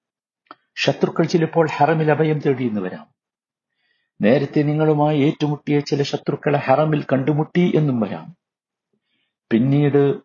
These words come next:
നിങ്ങളെ ആക്രമിക്കാൻ ഇടയുള്ളവരെയും കണ്ടേക്കാം. അങ്ങനെയുള്ളവരോടൊന്നും തന്നെ നിങ്ങളായിട്ട് അങ്ങോട്ട് പടവെട്ടാൻ പോകരുത്. കാരണം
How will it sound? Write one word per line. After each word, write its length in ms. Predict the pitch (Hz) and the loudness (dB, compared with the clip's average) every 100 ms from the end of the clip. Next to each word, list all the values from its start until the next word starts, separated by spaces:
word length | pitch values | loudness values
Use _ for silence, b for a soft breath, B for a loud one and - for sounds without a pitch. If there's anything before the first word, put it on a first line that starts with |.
| - | -2
നിങ്ങളെ 560 | 113 135 147 143 143 - | 0 2 2 2 0 -4
ആക്രമിക്കാൻ 720 | - - 151 147 - 139 139 131 | -16 -4 -2 -2 -2 0 0 0
ഇടയുള്ളവരെയും 840 | 135 147 143 143 139 139 139 143 - | 2 0 2 2 2 0 0 -4 -2
കണ്ടേക്കാം. 520 | 120 117 110 98 - _ _ _ _ _ _ _ _ _ - | -2 -2 -4 -8 -10 _ _ _ _ _ _ _ _ _ -6
അങ്ങനെയുള്ളവരോടൊന്നും 1200 | 127 185 190 175 175 170 170 170 160 175 202 208 190 151 | -2 2 2 2 2 2 2 2 2 2 4 2 0 -4
തന്നെ 260 | 113 87 | -4 -8
നിങ്ങളായിട്ട് 960 | 92 104 156 202 208 165 143 123 - 127 | -6 -4 0 2 2 2 -2 -4 -6 -8
അങ്ങോട്ട് 680 | - 117 165 202 226 226 | -4 -2 0 2 2 2
പടവെട്ടാൻ 600 | 175 139 135 127 - 107 95 | 0 2 0 -4 -2 -6 -6
പോകരുത്. 300 | 90 101 - _ _ _ _ _ _ _ - 101 | -10 -10 -12 _ _ _ _ _ _ _ -6 0
കാരണം 540 | 117 131 131 113 | 0 0 -2 -4